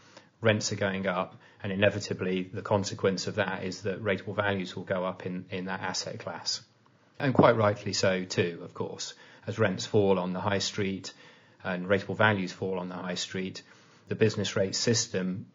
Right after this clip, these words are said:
tracks that, or at least it should track that in, in a reasonably tight manner. And so where rents are going up,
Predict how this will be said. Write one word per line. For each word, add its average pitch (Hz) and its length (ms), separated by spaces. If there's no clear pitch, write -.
tracks - 400
that, 85 280
or 98 60
at 92 80
least 95 180
it 92 60
should - 240
track 98 300
that 95 280
in, 95 120
in 98 240
a - 20
reasonably 98 800
tight 98 320
manner. 92 400
And 98 120
so 92 200
where 101 240
rents 110 320
are 101 40
going 98 320
up, 107 260